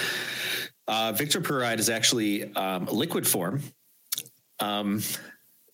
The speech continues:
so that it can be consumed. Uh, for those who have a problem with swallowing, <clears throat> you can, you can just use it in a liquid form or put it in your favorite tr-, beverage.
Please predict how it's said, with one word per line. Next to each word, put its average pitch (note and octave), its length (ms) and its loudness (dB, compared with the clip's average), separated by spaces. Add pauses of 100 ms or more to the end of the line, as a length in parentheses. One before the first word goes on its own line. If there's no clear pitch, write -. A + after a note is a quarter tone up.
(200)
so - 260 6
that G#2 160 2
it G2 80 0
can G#2 160 2
be G2 200 2
consumed. G#2 800 2 (180)
Uh, F#2+ 200 2
for A2+ 220 4
those B2 280 2
who C3+ 120 4
have G#2+ 240 0
a F#2 80 -2
problem G#2+ 680 0
with G#2 160 2
swallowing, F#2+ 560 2 (560)
<clears throat> F#3+ 320 0
you G2+ 140 0
can, F#2+ 320 0 (340)
you G#2 100 2
can F#2 180 2
just F#2 280 6
use G2+ 160 4
it F#2 80 2
in F#2+ 40 0
a F#2 40 2
liquid G2+ 280 0
form F2+ 380 0 (380)
or D#3 120 2
put G#3+ 200 -2
it F#3 100 2
in C#3 60 2
your A2 100 2
favorite F2 300 0
tr-, - 80 2
beverage. E2+ 520 -2